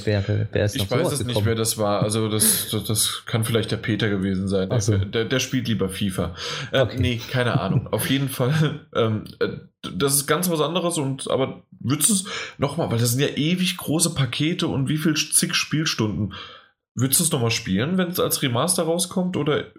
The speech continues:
Speaker 1: Ich würd's sogar nochmal spielen, ja.
Speaker 2: Okay.
Speaker 1: Ich wollt's letzte Mal spielen, aber ich mein irgendwas, da sind die Server abgeschaltet worden und dann sind nicht mehr alle Sachen verfügbar.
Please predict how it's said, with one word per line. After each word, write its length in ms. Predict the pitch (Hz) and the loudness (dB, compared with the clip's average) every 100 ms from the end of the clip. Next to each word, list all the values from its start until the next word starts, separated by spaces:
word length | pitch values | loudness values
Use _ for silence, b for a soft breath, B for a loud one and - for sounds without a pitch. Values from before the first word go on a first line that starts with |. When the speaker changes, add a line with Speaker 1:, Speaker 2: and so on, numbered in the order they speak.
| - | -2
Speaker 1:
Ich 320 | 139 - - - - | 0 0 -2 -4 2
würd's 280 | 208 220 - | 2 2 -2
sogar 260 | 202 214 214 | -2 0 2
nochmal 280 | 208 208 | 2 2
spielen, 380 | 202 - 147 113 | 0 0 2 4
ja. 160 | 104 113 | 4 2
Speaker 2:
Okay. 280 | 180 123 170 185 - _ _ - | 2 2 -2 -8 -16 _ _ -4
Speaker 1:
Ich 160 | 113 | 0
wollt's 260 | 165 165 - | 0 0 0
letzte 280 | 196 - 202 | 0 0 2
Mal 200 | 185 180 | 2 0
spielen, 760 | - - - - 151 233 254 | -4 -10 -8 -2 0 2 0
aber 180 | 175 147 | 0 0
ich 160 | 127 - | 0 2
mein 300 | 131 220 202 | 2 2 0
irgendwas, 600 | 147 180 214 196 185 - | 0 0 0 0 0 0
da 100 | 160 | -2
sind 220 | 147 160 | 2 2
die 60 | 160 | 0
Server 380 | - 185 175 123 | 0 2 2 0
abgeschaltet 800 | 120 - 127 - 135 180 160 - | -2 -2 -2 0 0 0 -4 -2
worden 220 | 156 170 151 | 0 2 2
und 80 | 156 | 0
dann 60 | 139 | 0
sind 200 | 151 165 | -2 -2
nicht 160 | 160 | -2
mehr 120 | 160 | -2
alle 180 | - 165 | 0 0
Sachen 240 | 151 160 - | 0 -2 -2
verfügbar. 640 | 147 - 160 - 113 - | -2 0 -2 0 -2 -4